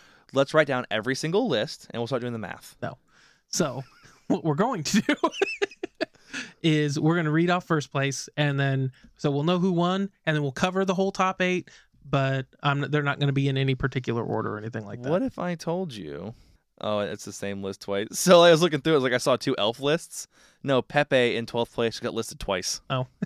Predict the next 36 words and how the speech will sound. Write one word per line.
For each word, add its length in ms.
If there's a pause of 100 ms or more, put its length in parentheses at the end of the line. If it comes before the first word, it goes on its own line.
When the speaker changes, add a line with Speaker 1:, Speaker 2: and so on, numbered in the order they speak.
(800)
Speaker 2:
<laughs> 100 (2000)
Yeah, 200
so, 420
uh, 160
they 140
haven't 260
ironed 340
all 120
the 80
kinks 280
out 200
yet. 180
Speaker 1:
Yep, 120
they're 120
still, 260
well, 240
in, 200
in 160
fairness, 320 (340)
it 160
seems 240
like 140
the 80
tournament 500
ran 240
fine. 420
Speaker 2:
Yeah, 120 (320)
yeah, 240
Speaker 1:
Just 60
Speaker 2:
the, 120
Speaker 1:
the, 140
the 200
data 420
Speaker 2:
although 180
there 140
was, 360